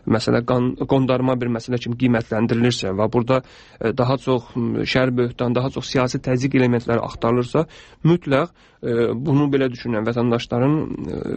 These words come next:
iddia ərizəsindən qarşı tərəfə, yəni məhkəməyə, e, iddia ərizəsi, şikayət ərizəsindən müraciət etməsi hüququ var və bu cür şəxslər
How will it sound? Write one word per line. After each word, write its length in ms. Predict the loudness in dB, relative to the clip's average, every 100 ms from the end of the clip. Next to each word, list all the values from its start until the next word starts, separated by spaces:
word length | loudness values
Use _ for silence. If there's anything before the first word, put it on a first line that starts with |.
| 0 2
iddia 200 | 4 2
ərizəsindən 520 | 0 -4 -4 -2 -2 -4 -6 -2
qarşı 240 | -2 0
tərəfə, 320 | 0 0 -4 -6
yəni 180 | -2 -2
məhkəməyə, 460 | -2 2 4 2 -2 -20 -20 -18 -4
e, 120 | 0 2 2 2
iddia 220 | 4 2
ərizəsi, 200 | 2 -2
şikayət 240 | 0 0 0
ərizəsindən 280 | 0 2
müraciət 320 | 2 2 0 -2
etməsi 240 | -2 2
hüququ 260 | 0 2 2
var 160 | 4
və 100 | 2 -2 -8 -2
bu 100 | 2
cür 80 | 2
şəxslər 440 | 0 -4 0 0